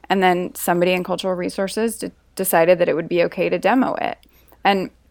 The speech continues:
I think that in an ideal world, the person in the office would have opened up their book and seen that the Saint Louis Comprehensive Plan says that we'd like this to be a mixed-use, dense area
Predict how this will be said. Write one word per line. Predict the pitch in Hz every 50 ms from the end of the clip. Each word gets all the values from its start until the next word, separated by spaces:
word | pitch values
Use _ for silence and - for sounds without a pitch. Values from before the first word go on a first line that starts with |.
| - _ _ _ _ _ - - -
I | - 196
think | 196 226 202 208 233
that | - 208 190 -
in | 196 196 185
an | 185 185
ideal | 175 180 185 185 190 185 180 175 165
world, | 165 160 165 175 214 214 180
the | 175
person | - - 165 165 - - 185 175 175 180 180 -
in | - 180 180 175
the | 170 165
office | 160 165 170 - 226 214 214 - -
would | 180 170 170
have | 170 160 - - _ _ _ _ _ _ _ _ _ _ - - _ -
opened | - 196 180 - 196 190 175 175
up | 180 - -
their | - 180 180 175
book | 165 175 165 165 202 247 - - - - -
and | 170 165 165 - -
seen | - - - - 190 180 180 190 202
that | 190 180 - -
the | 165 160 160 160 160 160
Saint | - - - 170 165 175
Louis | 170 165 165 -
Comprehensive | - 165 165 - 175 180 175 165 - - 160 -
Plan | - 156 156 156 170 185 220 233 220
says | - 175 165 170 165
that | - 165 -
we'd | - 165 170 160
like | 165 165 160 -
this | - 190 180 - -
to | 175 165
be | 170 170
a | 160 160
mixed-use, | 156 160 165 160 - - - - 165 156 160 190 196 - - -
dense | - 156 160 180 180 - -
area | 165 151 151 160 170 180 190 202 214 226